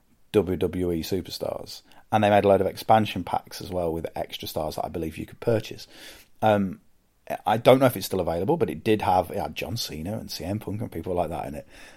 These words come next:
um, as well as classic stars like Jake the Snake Roberts, which I'm super pleased about, because when playing it initially, Jake Roberts was one of my favourite people to use,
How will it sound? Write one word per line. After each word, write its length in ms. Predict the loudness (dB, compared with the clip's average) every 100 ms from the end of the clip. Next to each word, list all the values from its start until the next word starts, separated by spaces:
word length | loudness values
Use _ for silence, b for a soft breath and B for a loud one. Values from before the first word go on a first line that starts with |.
| B 2
um, 220 | 4 4 4
as 140 | 4
well 200 | 8 6
as 80 | 6
classic 360 | 2 0 0 -6
stars 360 | -4 -4 -4
like 320 | 0 0 0
Jake 180 | -2 -2
the 60 | 0
Snake 180 | -2 6
Roberts, 260 | 6 6
which 120 | 2
I'm 80 | 2
super 220 | 4 2
pleased 320 | 4 6 6 2
about, 320 | -4 -4 -4
because 320 | -4 -2 2
when 160 | 2 4
playing 240 | 2 2
it 100 | 0
initially, 500 | -2 -2 -2 -6 -8 B B B
Jake 200 | 2 4
Roberts 280 | 0 0
was 120 | -6 -2
one 120 | -2
of 60 |
my 120 | -2 -2
favourite 340 | -2 -2 -4
people 240 | -8 -8 -8
to 120 | -4
use, 380 | -2 -2 -6